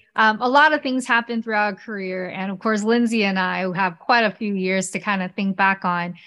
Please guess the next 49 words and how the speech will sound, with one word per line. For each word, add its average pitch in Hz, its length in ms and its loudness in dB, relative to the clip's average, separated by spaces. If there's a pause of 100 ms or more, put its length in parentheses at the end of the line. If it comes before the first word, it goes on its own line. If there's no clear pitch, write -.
(220)
And 214 140 0
a 214 60 4
lot 277 280 4
of 269 40 -4
the 226 120 0
times, 226 520 -2
like, 185 200 -6
just 208 240 -10
thinking 233 360 0
back 190 300 2
at 190 160 -2
the 190 60 -8
memories 185 680 -4
of 170 200 -6
the 180 100 -6
struggles 170 800 -2
and 170 260 -2 (300)
the 202 100 -4
tribulations 180 880 -2
and, 165 380 -4
you 208 40 -2
know, 180 160 -2
just 170 360 -8
the, 185 200 -2 (360)
um, 190 360 -2
all 254 260 0
the 233 100 2
different 202 320 -2
challenges 190 800 -2
that 180 160 -4
we 190 120 -4
have 190 200 0
to 196 100 -8
go 185 220 -2
through, 196 160 -10
those 240 260 -2
are 254 80 2
actually 208 360 2
what 202 180 -8
we 202 120 -6
remember 180 520 -6
the 175 100 -8
most. 180 560 -6
And 185 180 0
those 202 320 0
are 208 160 2
the 185 120 -2
ones 185 380 -2
that 180 260 0